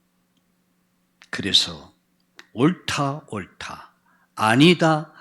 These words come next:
아니다 할 수 있는 그렇게 신뢰하는 말에 책임 있는 사람들이 되게 해 주옵소서.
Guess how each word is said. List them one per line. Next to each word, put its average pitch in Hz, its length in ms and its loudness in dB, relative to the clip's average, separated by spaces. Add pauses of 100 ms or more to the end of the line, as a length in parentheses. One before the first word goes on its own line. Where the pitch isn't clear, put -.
(140)
아니다 117 560 -6
할 117 120 -12
수 - 200 -10
있는 95 200 -20 (680)
그렇게 - 420 -18
신뢰하는 120 840 -4 (640)
말에 92 480 -12
책임 143 420 -4
있는 127 260 -6
사람들이 110 920 -4 (280)
되게 92 340 -10
해 147 160 2
주옵소서. - 720 -4